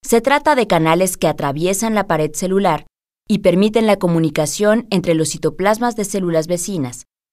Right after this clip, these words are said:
lo que favorece el intercambio de moléculas y de iones. Muchos de los organismos eucariontes pertenecientes al reino protista y algunos de los incluidos en el reino fungi son unicelulares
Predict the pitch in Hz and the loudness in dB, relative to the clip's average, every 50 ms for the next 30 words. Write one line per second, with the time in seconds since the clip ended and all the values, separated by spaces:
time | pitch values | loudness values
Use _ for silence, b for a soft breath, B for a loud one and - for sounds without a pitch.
0 | _ _ - 180 180 175 180 180 180 202 202 202 226 214 196 160 - - 190 190 | _ _ 0 0 0 2 0 0 0 0 0 2 2 2 0 -2 -2 -4 -6 -8
1 | - _ - 170 160 151 147 - 147 151 - 190 202 220 214 214 180 180 160 151 | -6 _ -4 -2 -2 -2 -2 -2 -4 0 0 2 2 2 2 2 0 0 0 0
2 | 151 147 160 185 196 - 233 220 220 226 220 - - _ _ _ _ - 202 190 | 2 4 4 4 2 0 -2 0 0 0 0 -4 -10 _ _ _ _ -4 0 2
3 | 185 180 165 156 156 139 127 123 123 120 - - - _ _ _ _ _ _ _ | 2 2 2 2 2 0 0 -4 -8 -12 -16 -20 -20 _ _ _ _ _ _ _
4 | _ _ _ _ _ _ _ _ _ _ _ _ _ _ _ _ _ _ _ _ | _ _ _ _ _ _ _ _ _ _ _ _ _ _ _ _ _ _ _ _
5 | _ _ _ - 214 247 262 - 311 294 269 254 226 220 220 202 190 185 170 175 | _ _ _ 4 4 4 4 2 0 0 2 0 0 0 0 0 2 2 2 0
6 | 185 180 165 170 165 - 175 160 160 - 175 170 185 190 165 147 143 156 160 - | 0 -2 -2 -2 -2 0 0 0 2 2 2 2 4 2 2 2 0 -2 -4 -4
7 | - 165 160 156 170 160 160 160 151 - 208 202 196 196 220 208 - - _ - | -2 -2 -2 0 2 2 2 0 0 2 0 0 0 0 -2 -2 -4 -4 _ 0
8 | 165 160 151 180 190 214 220 208 202 202 190 185 185 208 196 170 - - 147 143 | 2 2 2 2 2 2 2 2 2 2 0 0 0 -2 -4 -4 -4 -6 -6 -6
9 | 151 - _ _ _ _ _ _ _ - 214 202 202 190 262 277 294 294 294 269 | -6 -10 _ _ _ _ _ _ _ 0 2 2 4 4 2 2 4 2 2 2
10 | 269 262 262 226 208 208 170 165 165 185 208 196 202 190 - 175 156 143 143 165 | 2 2 0 0 -2 0 0 0 0 0 0 0 -2 -2 -2 -4 -4 -2 -2 0
11 | 165 175 185 190 185 185 - 220 196 160 143 - - 190 220 - _ _ _ _ | 0 0 0 -2 -4 -4 -4 -4 -4 -4 -4 -6 -8 -10 -12 -12 _ _ _ _
12 | _ - - - 240 226 233 240 233 233 214 - 220 190 180 170 156 147 131 123 | _ -10 -2 0 2 4 4 4 4 2 2 0 0 0 0 0 0 0 -2 -4
13 | 127 131 - - | -6 -8 -14 -16